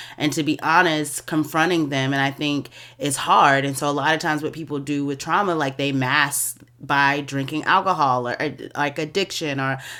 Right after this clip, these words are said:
like, staying in a state where they don't have to be sober to face reality. Because even Franklin is covering up reality by saying different things. Like, he even makes fun of Wanda at one point and is like, "Is Wanda still on that pipe?"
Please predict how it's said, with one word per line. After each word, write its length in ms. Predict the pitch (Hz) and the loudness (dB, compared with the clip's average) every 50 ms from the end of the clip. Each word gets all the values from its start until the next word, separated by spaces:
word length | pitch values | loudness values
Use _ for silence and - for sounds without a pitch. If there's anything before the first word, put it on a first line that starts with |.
| - - | -10 -4
like, 240 | 139 139 139 135 | -2 -2 -2 -4
staying 680 | - - - - - - - 175 165 170 170 165 160 156 | -6 -8 -6 -6 -6 0 2 4 6 6 6 4 4 2
in 140 | 156 151 | 2 0
a 80 | 147 143 | 0 -2
state 580 | 131 - - - - 160 151 160 185 202 - - | -2 -2 -2 0 2 2 2 2 2 0 -6 -4
where 180 | 131 151 143 | -4 -2 -2
they 180 | 135 139 139 139 | 0 0 -2 -2
don't 320 | 135 139 143 139 139 135 | -2 0 0 0 0 0
have 400 | 131 - 147 139 139 135 131 - - | -2 0 2 2 2 0 -2 -8 -10
to 180 | - 151 143 | -8 -6 -6
be 160 | 131 143 139 | -4 -4 -4
sober 580 | 135 131 - - 139 147 160 160 175 190 185 180 | -4 -2 -2 0 0 0 0 0 0 0 0 -2
to 300 | 175 - - 165 151 143 | -2 -4 -6 -4 -4 -4
face 500 | 135 131 - 170 151 147 147 139 - - | -4 -4 0 0 2 2 2 0 -2 -2
reality. 680 | - 147 139 135 131 131 131 135 127 123 - 104 104 98 - - - - - - - | -2 -2 0 2 4 4 4 4 0 -2 -4 -6 -8 -10 -10 -12 -12 -14 -14 -10 -4
Because 320 | 170 156 - 165 147 135 135 | -4 0 2 2 0 0 -2
even 300 | 180 175 170 165 160 156 | -4 -2 0 0 0 0
Franklin 500 | 156 156 151 151 143 156 151 147 147 147 | 0 -2 -2 -2 -2 -4 -4 -2 -2 -2
is 120 | 139 135 | -4 -6
covering 380 | - - 170 160 151 151 143 143 | -4 0 0 0 0 0 -2 -2
up 160 | 143 135 135 | -2 -2 -4
reality 520 | 147 143 139 131 135 143 143 147 143 143 139 | -4 0 2 4 4 4 2 0 0 -2 0
by 220 | 131 131 123 123 | 0 0 -2 -2
saying 580 | 131 131 - 156 143 139 139 135 135 131 135 135 - - - - _ | -2 -4 -2 -2 -2 0 0 -2 -2 -4 -4 -6 -10 -18 -20 -16 _
different 320 | - 156 156 156 156 139 135 | -2 -2 0 0 0 -4 -2
things. 240 | 151 147 143 139 | -2 -2 -2 -2
Like, 140 | 139 139 135 | -4 -6 -6
he 180 | - 180 196 214 | -6 -8 -6 -4
even 200 | 220 185 175 160 | -2 0 0 2
makes 240 | 160 156 147 - - | 2 0 0 -2 -2
fun 240 | - 160 151 147 143 | 0 2 2 2 2
of 100 | 135 127 | 0 0
Wanda 420 | 135 135 143 147 147 143 139 123 | 2 4 4 4 4 2 0 -2
at 140 | - 131 127 | -2 -4 -4
one 220 | 120 139 135 135 | -2 -2 -4 -4
point 220 | 135 147 143 135 123 | -2 -2 -2 -2 0
and 80 | 139 | -2
is 80 | 139 135 | -2 -2
like, 160 | 139 127 127 | -2 -2 -2
"Is 140 | 123 127 127 | -2 -2 -2
Wanda 320 | 143 143 175 214 202 185 | -2 -2 -2 0 0 -2
still 260 | 185 - - 196 185 180 | -4 -2 -2 -2 0 0
on 120 | 185 185 | 0 0
that 200 | 180 175 170 170 | 0 -2 -4 -4
pipe?" 340 | - 190 208 196 196 - - | -4 -2 -2 -2 -2 -4 -6